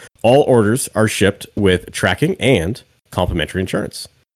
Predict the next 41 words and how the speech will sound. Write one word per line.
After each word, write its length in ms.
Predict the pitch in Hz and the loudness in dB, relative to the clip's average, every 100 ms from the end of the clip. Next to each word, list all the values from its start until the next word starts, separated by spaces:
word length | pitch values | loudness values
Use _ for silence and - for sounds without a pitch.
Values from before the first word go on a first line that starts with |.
| _ | _
View 200 | 92 131 | 2 4
the 140 | 151 139 | 6 4
entire 380 | 120 135 175 - | 4 2 2 2
ever-expanding 760 | 123 143 180 113 - 117 160 156 | 2 2 0 -2 0 2 4 2
inventory 460 | 190 - 73 67 - _ - | 2 -2 -6 -8 -18 _ -2
at 180 | 101 98 | -2 0
now 360 | 98 123 165 | 0 2 2
your 280 | 151 113 147 | 2 2 2
treasures 520 | - 113 87 90 98 | 2 0 0 0 -2
dot 280 | - 90 123 | -2 -2 -2
C 240 | - 120 104 | -4 0 2
A 140 | 104 | 2
or 220 | - 90 | 0 -2
dot 220 | 92 82 - | 0 -2 -2
com. 300 | 101 76 73 | -4 -4 -8
That's 180 | 73 - | -10 -4
N 180 | 104 113 | -2 2
O 140 | 131 | 2
W 400 | 131 87 85 85 | 2 0 0 -2
Y 340 | 65 80 101 107 | -2 0 0 0
O 160 | 95 | -2
U 260 | 85 85 104 | -2 -4 -4
R 280 | 78 71 - _ _ - | -4 -8 -10 _ _ -6
T 200 | 110 117 | -4 0
R 280 | 92 85 - | 0 -2 -4
E 160 | 95 95 | -4 -4
A 120 | 78 | -2
S 300 | 92 107 - | -2 -2 -6
U 140 | 73 | -8
R 200 | - 87 69 | -6 -6 -6
E 200 | 76 - | -8 -4
S 220 | 110 - | -2 -4
dot 360 | - 90 113 - | -8 -4 -2 -2
C 200 | 101 85 | 0 0
A 160 | 82 _ _ _ | -2 _ _ _
or 120 | 90 113 | 0 2
dot 220 | 139 - | 2 0
com. 260 | 78 71 - - _ 110 | -4 -6 -12 -20 _ 2
And 320 | 120 139 - - | 4 2 0 -2
make 140 | 110 | -2
sure 300 | - 107 101 | 2 0 0